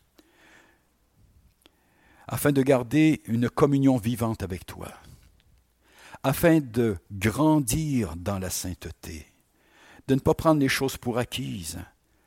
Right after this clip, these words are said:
Préserve-nous du mal, notre Père.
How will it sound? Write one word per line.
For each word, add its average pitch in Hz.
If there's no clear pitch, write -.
Préserve-nous 113
du 90
mal, 76
notre 71
Père. -